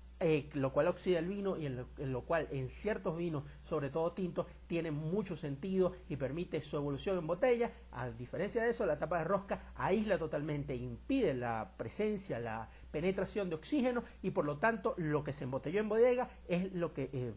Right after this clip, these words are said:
estamos degustando cuando giramos la tapa de rosca. Entonces, sin más, vamos a mover esta tapa de rosca. Ahí. Para servir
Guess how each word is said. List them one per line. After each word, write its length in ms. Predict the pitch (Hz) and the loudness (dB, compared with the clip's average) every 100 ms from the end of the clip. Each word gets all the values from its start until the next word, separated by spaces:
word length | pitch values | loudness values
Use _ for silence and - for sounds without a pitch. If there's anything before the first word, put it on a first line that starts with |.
| - | -6
estamos 480 | 135 - 185 190 147 | -6 0 0 2 -2
degustando 640 | 135 123 208 196 202 196 - - | -2 -2 2 2 2 -4 -6 2
cuando 460 | 175 180 180 180 - | 4 4 0 -2 -4
giramos 400 | - 143 127 127 | -4 -2 0 -2
la 160 | 123 110 | -4 -4
tapa 220 | 110 117 | -4 -6
de 80 | 98 | -6
rosca. 300 | - - - - - | -10 -12 -16 -14 -10
Entonces, 320 | 123 123 - | -6 -6 -6
sin 180 | 127 175 | -6 -2
más, 140 | 196 151 | -2 0
vamos 460 | 143 208 135 - - - | 2 2 0 -6 -12 -4
a 220 | 151 - - - - | -4 -4 -14 -16 -6
mover 360 | 131 143 139 - | 0 2 2 -2
esta 260 | 135 - 139 | -8 -6 -4
tapa 280 | 147 - 123 | -4 0 0
de 80 | 123 | 0
rosca. 420 | 220 - - 190 - - - - - | -2 -2 -4 -4 -8 -14 -14 -8 -2
Ahí. 180 | 175 - - - - - - - - - - - - - | -2 -2 -12 -12 -14 -14 -14 -14 -14 -14 -14 -14 -12 6
Para 160 | 233 175 | 8 8
servir 500 | 202 180 190 175 | 4 4 6 6